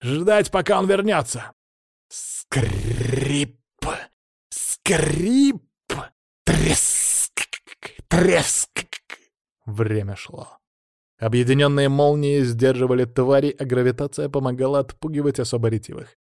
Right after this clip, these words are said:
Они сражались, отбивались и ждали Влада. Казалось, все силы монстров сейчас обратились на них, и это хорошо. Они специально отвлекали на себя внимание. Ведь всего в паре десятков метров от них,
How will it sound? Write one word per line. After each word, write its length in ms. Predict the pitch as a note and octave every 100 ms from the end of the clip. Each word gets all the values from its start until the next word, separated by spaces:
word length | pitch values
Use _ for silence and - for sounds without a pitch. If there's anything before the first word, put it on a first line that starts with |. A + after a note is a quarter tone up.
| _ _ -
Они 240 | A#2+ C#3
сражались, 580 | C3+ D3+ C#3+ D3 A2+ A2
отбивались 520 | B2 B2+ C#3+ D#3 C#3+
и 80 | C#3
ждали 380 | A#2+ A#2 B2+ B2+
Влада. 460 | B2+ C3 G2+ G2+ _ _ _ _ _ _ -
Казалось, 800 | A#2+ A2 G#2 B2 C#3 - - -
все 200 | - A#2
силы 280 | A#2 C3 B2+
монстров 500 | B2+ D3 D#3 E3+ D#3
сейчас 360 | C#3+ - D3 D#3+
обратились 640 | D3 C3 C#3+ D3 C3+ -
на 120 | C3
них, 340 | C#3+ C3+ A2+ -
и 100 | C3
это 380 | A2+ A2+ G#2+ A#2
хорошо. 600 | - D3+ - - - _ _ _ _ _ _
Они 260 | - A#2+ B2+
специально 540 | - A#2+ - D3+ C3
отвлекали 520 | A2 A2 A2+ - B2+ B2
на 120 | A#2
себя 300 | - A2 G#2
внимание. 520 | G#2+ A#2 A2+ F#2+ F#2 _ _ _ _ -
Ведь 260 | A2 A#2+ -
всего 300 | - A2 A#2
в 100 | -
паре 220 | F3+ G3+
десятков 520 | F3 D#3+ D#3 D3+ -
метров 320 | B2 - -
от 160 | A2 -
них, 260 | C#3+ -